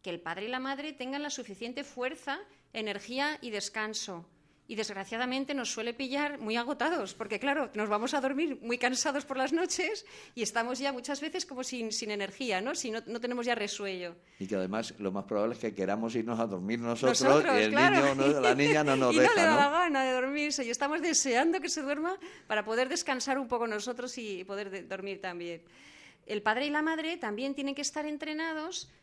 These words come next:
Speaker 1: en lo que llamamos autorregulación. Y ¿os acordáis que os hemos explicado en otros programas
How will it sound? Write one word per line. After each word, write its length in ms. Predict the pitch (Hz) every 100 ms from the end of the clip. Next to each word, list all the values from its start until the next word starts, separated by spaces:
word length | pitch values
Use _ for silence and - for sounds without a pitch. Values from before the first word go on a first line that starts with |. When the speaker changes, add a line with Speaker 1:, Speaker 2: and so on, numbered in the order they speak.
| _
Speaker 1:
en 120 | - 226
lo 80 |
que 120 | 214 202
llamamos 420 | 220 285 330 -
autorregulación. 1160 | 240 277 330 311 262 226 190 - 277 359 220 160 _ _ _ _
Y 200 | - 214
¿os 160 | 202 214
acordáis 500 | 196 196 254 370 -
que 100 | 240
os 100 | 214
hemos 160 | 254 294
explicado 420 | - 269 311 285
en 80 | 220
otros 180 | 247
programas 600 | - 311 320 311 311 370